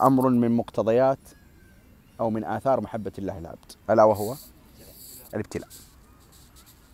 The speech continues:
الابتلاء. قد يعني يظن الظان أنه إذا أحب الله عبدًا جعله في الدنيا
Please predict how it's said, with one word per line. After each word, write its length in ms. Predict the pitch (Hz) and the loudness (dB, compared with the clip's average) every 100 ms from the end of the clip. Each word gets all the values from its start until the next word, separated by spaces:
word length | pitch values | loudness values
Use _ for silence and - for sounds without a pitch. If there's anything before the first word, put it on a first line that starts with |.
| - | -6
الابتلاء. 380 | 113 101 92 - - - - - - - | -4 0 0 0 -4 -20 -20 -20 -20 8
قد 200 | 147 131 - - 98 | 8 8 2 -14 6
يعني 480 | 135 120 120 117 - - | 12 12 12 6 2 2
يظن 340 | 117 143 143 | 6 6 6
الظان 420 | 117 113 139 117 | 4 6 6 6
أنه 380 | - 110 107 107 - | 2 -2 0 -2 -4
إذا 180 | 104 104 | 0 2
أحب 280 | 104 147 120 | 4 2 2
الله 380 | 120 127 123 113 | 4 6 4 4
عبدًا 400 | 127 123 143 175 - _ - - - - - _ _ - - - | 2 2 0 0 -8 _ -20 -20 -20 -20 -20 _ _ -20 -20 -6
جعله 480 | 120 127 151 139 139 | 4 8 12 12 10
في 80 | 135 | 4
الدنيا 560 | 120 135 147 143 151 | 2 2 6 6 6